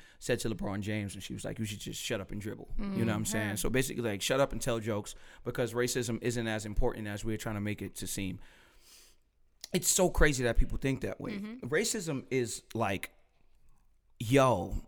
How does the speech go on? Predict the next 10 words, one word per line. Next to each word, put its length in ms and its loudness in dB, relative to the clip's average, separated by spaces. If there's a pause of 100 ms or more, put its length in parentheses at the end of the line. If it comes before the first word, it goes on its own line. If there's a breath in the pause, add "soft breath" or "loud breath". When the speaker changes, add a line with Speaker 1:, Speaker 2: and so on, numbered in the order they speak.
Speaker 1:
inwardly, 680 8
probably 480 12
at 160 2
the 60 0
same 320 4
level 320 2
or 80 0
maybe 340 0
even 160 0
more, 460 0